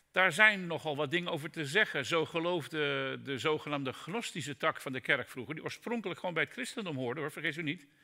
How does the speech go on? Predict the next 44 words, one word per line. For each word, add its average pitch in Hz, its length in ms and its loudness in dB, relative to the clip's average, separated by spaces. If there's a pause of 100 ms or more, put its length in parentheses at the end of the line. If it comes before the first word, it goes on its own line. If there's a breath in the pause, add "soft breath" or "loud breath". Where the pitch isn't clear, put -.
(480 soft breath)
Dat 139 120 -8
de 147 80 -8
kerk 165 240 4
van 143 160 -2
Rome, 156 320 0
die 131 180 -4
letterlijk 143 380 -4
het 120 100 -8
hoofd 190 220 0
heeft 143 180 0
afgehakt, 131 500 -2
wil 139 100 -4
niet 135 160 -6
zeggen 139 240 -2
dat 127 140 -6
ze 135 100 -6
er 123 80 -6
niet 123 120 -6
bij 170 200 2
hoorden. 147 440 -6 (720 loud breath)
Maar 165 320 4
zij 190 200 6
geloofden 196 460 2
dat 156 120 -4
een 151 180 -2
andere 220 440 2
god - 380 -4
deze 165 240 0
aarde 214 240 4
had 165 120 -4
gemaakt 139 360 -2
en 131 60 -8
deze 127 220 -4
wereld. 147 420 -6 (240 soft breath)
Een 156 240 -2
mindere 208 440 2
god. - 360 -4 (240 loud breath)
Ze - 160 -8
vonden 175 240 -2
het 175 100 0
zelfs 156 320 0
een 143 140 -6
stupide - 680 0
god. - 340 -4